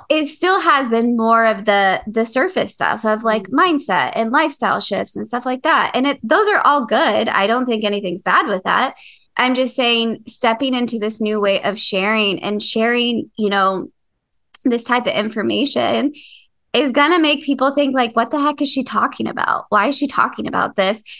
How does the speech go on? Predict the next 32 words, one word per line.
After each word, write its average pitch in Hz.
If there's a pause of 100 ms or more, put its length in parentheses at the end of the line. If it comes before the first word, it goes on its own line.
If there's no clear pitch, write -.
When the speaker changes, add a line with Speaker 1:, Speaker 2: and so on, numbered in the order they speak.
(140)
Speaker 1:
But -
then 415 (240)
there's 330
a 311
large 294
portion 311
of 269
the 233
people 254
that 226
go, 226
"Oh 262
my 254
God, 226 (140)
you 226
know, 196 (160)
you're 208
speaking 233
to 220
me," 208 (100)
or, 202 (320)
"I've 220
always 240
appreciated 226
your 202
account. 196
I, 196
I 220
love 220
watching 214
you 202
grow 208